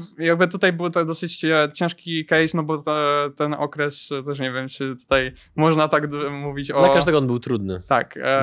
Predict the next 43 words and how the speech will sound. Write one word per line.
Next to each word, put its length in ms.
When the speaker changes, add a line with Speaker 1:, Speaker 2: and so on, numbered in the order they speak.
Speaker 2:
Mhm. 240
Speaker 1:
no 100
to 100
wtedy, 300
e, 80
faktycznie 460
gdzieś 160
tam 160
te 340
niektóre 580
paczki 260
się 100
gubiły 360
albo 300
gdzieś 160
tam 120
nie 80
dochodziły, 440
no 120
i 80
ci 120
klienci 380
bywali, 540
e, 280
niezadowoleni. 680
No 160
i 200
tutaj 280
akurat 280
ta 100
dziewczyna, 420
pamiętam, 580
e, 140
zrobiła 440
zwrotów 720
tak 180
od 120
razu, 280
na 100
zasadzie 460
ktoś 520
zadał 160
pytanie: 560